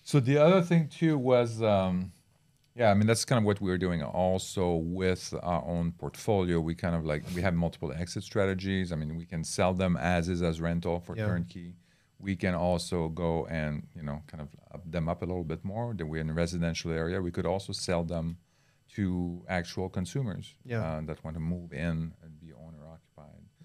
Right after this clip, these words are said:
Speaker 2: And the cool thing about the space that we're in,
Speaker 1: Mm-hmm.
Speaker 2: in, in, in, uh, Pinellas County, is a lot of the, um, military people who are moving there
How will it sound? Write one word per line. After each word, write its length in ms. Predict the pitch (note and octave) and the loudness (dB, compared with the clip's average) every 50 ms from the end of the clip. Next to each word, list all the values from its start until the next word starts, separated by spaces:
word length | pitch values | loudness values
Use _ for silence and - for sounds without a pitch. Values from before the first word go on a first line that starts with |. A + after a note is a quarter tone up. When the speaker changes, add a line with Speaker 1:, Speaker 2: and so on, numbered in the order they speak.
| - | -6
Speaker 2:
And 140 | B2+ B2+ A#2+ | -2 2 2
the 40 | A#2+ | 2
cool 220 | A#2 - - F#3 A3+ | 2 6 4 4 6
thing 200 | - - B3 A3 | 6 2 2 2
about 280 | D#3 A#2 A#2+ A#2+ A2+ A#2 | 4 4 4 4 4 2
the 60 | A2+ | 0
space 360 | G2+ - - A#2+ A#2+ A#2+ - | -2 -2 0 0 0 0 0
that 100 | - A2 G2+ | -2 -2 -2
we're 220 | G#2 G#2 G#2+ A#2 | 0 2 2 2
in, 260 | C3 C#3 D#3 E3 E3+ E3+ - - | 2 2 2 0 -2 -4 -8 -16
Speaker 1:
Mm-hmm. 120 | G#2 G2 A2 | -14 -6 -4
Speaker 2:
in, 240 | A2 G#2+ G#2 G#2 G#2 G#2+ | -2 -2 -2 -2 -4 -6
in, 340 | G#2 G2+ G2+ G2+ G2 G2 - - | -6 -6 -6 -6 -8 -8 -12 -14
in, 240 | G2+ G2+ G2+ G2 | -12 -10 -8 -6
uh, 260 | G2 F#2+ F#2+ F#2+ F#2+ F#2+ | -6 -6 -6 -6 -8 -10
Pinellas 480 | - - - G2+ G2+ G#2 G#2 G2+ - - | -10 -12 -12 -8 -4 -4 -4 -4 -4 -6
County, 460 | - G2 G2 G#2 A2+ B2+ C#3 C#3+ C#3+ - - _ _ _ _ _ _ _ _ | -6 -6 -4 -4 -4 -4 -4 -6 -6 -10 -20 _ _ _ _ _ _ _ _
is 640 | A2+ A2 G#2+ G#2+ G#2+ G#2 G2+ G2 F#2+ - - - - - - - _ | 0 0 2 2 2 0 0 -2 -2 -2 -2 -4 -4 -8 -16 -14 _
a 80 | G#2+ G#2+ | -4 -4
lot 300 | G#2 G2+ G#2 G#2+ C3 D3 | 0 0 2 2 2 2
of 220 | E3 D#3+ C#3 A#2 | 2 0 0 -2
the, 560 | A2 A2+ A2 G#2+ G#2 G2+ G2 G2 F#2+ F#2+ F#2+ - | 0 2 2 2 2 2 0 -2 -2 -4 -6 -8
um, 580 | - G2 F#2+ F#2+ F#2+ F#2+ F#2+ F#2+ F#2+ F#2 F2+ F#2 A2 _ _ _ _ _ | -8 -8 -6 -6 -6 -6 -8 -8 -10 -12 -14 -14 -18 _ _ _ _ _
military 460 | G2+ G2+ G#2 A2+ A2+ A#2 - A#2+ A2+ | -8 -4 -2 -2 -2 0 0 0 0
people 320 | A2 A#2+ A#2+ A2+ A#2 A#2+ A2+ | 0 -2 -6 -6 -6 -8 -10
who 100 | A2 G#2+ | -10 -10
are 100 | G2 F#2+ | -10 -10
moving 340 | F#2+ G2 F#2+ F#2+ G#2 A2 A#2 | -10 -10 -10 -12 -14 -16 -12
there 300 | B2 C3 C#3 D3 D3 | -6 -4 -4 -4 -4